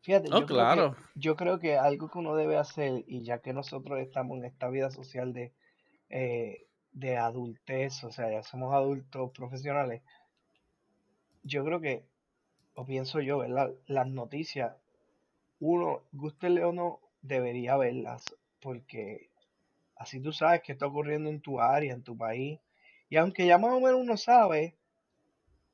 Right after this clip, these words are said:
Speaker 1: pero te, te sigues enterando, y entonces, pues, es tema de conversación también. ¿Sabes? Si no tienes Netflix, pues,
Speaker 2: <laughs>
Speaker 1: todo el mundo ve las noticias,
Speaker 2: Sí,
Speaker 1: mano.
Speaker 2: mano, pero ya ahora, o sea, pero ya ahora en esta época es mucho más fácil
Speaker 1: <clears throat>
Speaker 2: seguir, o sea, seguirlo online.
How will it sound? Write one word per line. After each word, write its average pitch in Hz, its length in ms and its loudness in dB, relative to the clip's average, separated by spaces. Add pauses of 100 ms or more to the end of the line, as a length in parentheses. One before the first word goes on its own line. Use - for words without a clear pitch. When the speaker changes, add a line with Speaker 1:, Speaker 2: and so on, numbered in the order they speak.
Speaker 1:
pero 143 360 2
te, 135 420 0 (300)
te 131 120 -8
sigues 143 360 -6
enterando, 190 640 0
y 139 60 -4
entonces, 131 380 -8
pues, 202 180 -4 (380)
es 127 140 -18
tema 156 260 0
de 160 100 2
conversación 143 680 -6
también. 127 540 -8 (500)
¿Sabes? 123 320 -4
Si 120 140 -14
no 120 160 -6
tienes 135 300 -4
Netflix, 165 540 -8
pues, 110 140 -8
Speaker 2:
<laughs> 170 180 -4
Speaker 1:
todo 156 100 -14
el 156 60 -14
mundo 156 240 -8
ve 139 100 -2
las 131 120 0
noticias, 127 580 -12
Speaker 2:
Sí, 208 140 4
Speaker 1:
mano. 208 240 10
Speaker 2:
mano, - 20 -4
pero 165 380 12
ya 147 220 12
ahora, 180 420 12
o 160 60 -6
sea, 190 160 6
pero 160 260 8
ya 147 140 10
ahora 165 500 8
en 160 140 4
esta 156 340 8
época 151 580 8
es 135 120 2
mucho - 240 8
más 156 160 10
fácil 147 240 4
Speaker 1:
<clears throat> - 0 -
Speaker 2:
seguir, 135 320 6 (120)
o - 60 -20
sea, 151 140 8
seguirlo 131 380 6
online. 120 420 2